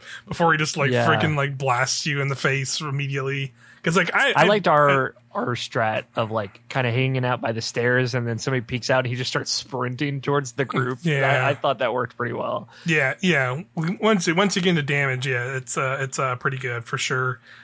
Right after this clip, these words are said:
Speaker 1: And yeah, and yeah, like, it's, like, I, I, I like the, the now getting into, like, doing this, the, the, the swords to break the shield, and then doing, like, D P S with the weapons. It feels, it's like a, I think it's, like, a f-, a fun D P S phase.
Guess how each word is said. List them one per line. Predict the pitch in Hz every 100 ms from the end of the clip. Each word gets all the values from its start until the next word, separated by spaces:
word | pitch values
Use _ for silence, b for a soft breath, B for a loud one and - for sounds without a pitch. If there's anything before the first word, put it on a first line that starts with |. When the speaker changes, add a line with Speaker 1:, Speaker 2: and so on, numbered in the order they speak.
| B
Speaker 1:
And | 147
yeah, | 180 175
and | 180 180
yeah, | 214 160
like, | 143 139
it's, | 156 - -
like, | 143 135
I, | 147
I, | 135 143 139 131
I | 143
like | 143 147 -
the, | 151 139 139 135 - b b b b _ -
the | 139 131 131 131 -
now | 139 139
getting | 135 147 143
into, | 139 135 151
like, | 139 131
doing | - 135 135
this, | 127 -
the, | - 135
the, | 131 147 139 135 127
the | 131
swords | - 196 175 143
to | 147
break | 156 143
the | 139
shield, | - 165 147
and | 139
then | 139 131
doing, | 139 139 135 135
like, | 131 127 -
D | 139
P | 131 139
S | 131
with | 139 127
the |
weapons. | 135 135 139 131
It | 127
feels, | - 135 127 - b b b b
it's | 139
like | 147 127
a, | 135
I | 131
think | 151 131
it's, | 135
like, |
a | 113
f-, | - - -
a | 135
fun | - 139 131
D | 139
P | 139 127
S | 123
phase. | - 151 147 143 -